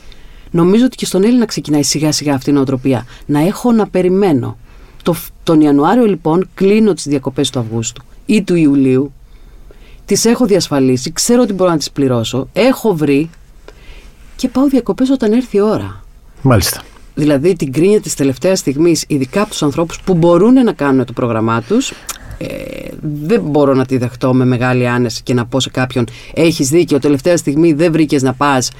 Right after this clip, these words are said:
Speaker 1: γιατί είναι όλα κλεισμένα». Και να πω ότι τα στοιχεία δείχνουν, Σταύρο,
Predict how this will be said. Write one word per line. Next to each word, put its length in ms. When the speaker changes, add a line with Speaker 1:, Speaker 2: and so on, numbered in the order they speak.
Speaker 1:
γιατί 220
είναι 120
όλα 140
κλεισμένα». 600
Και 160
να 160
πω 340
ότι 680
τα 80
στοιχεία 420
δείχνουν, 540
Σταύρο, 520